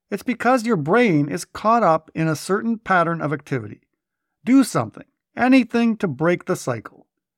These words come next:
If you can't think of a good reason to get out of bed in the morning, call off the search and get up. Make the first thing you do after getting out of bed meaningful. Take a walk outside or read an inspiring book.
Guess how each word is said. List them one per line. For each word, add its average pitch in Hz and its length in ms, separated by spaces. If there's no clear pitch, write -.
If - 140
you 214 80
can't 269 400
think 247 180
of 208 80
a 185 80
good 196 280
reason 208 340
to 175 100
get 151 220
out 160 180
of 160 120
bed 165 180
in 170 100
the 170 60
morning, 110 400
call 247 300
off 247 240
the 240 120
search 147 440
and 175 220
get 135 180
up. - 240
Make 220 320
the 190 120
first 262 460
thing 254 200
you 254 220
do 202 300
after 165 260
getting 175 340
out 208 140
of 170 140
bed 151 420
meaningful. 214 640
Take 254 220
a 254 60
walk 240 300
outside 156 640
or 214 120
read 202 260
an 226 120
inspiring 160 720
book. - 280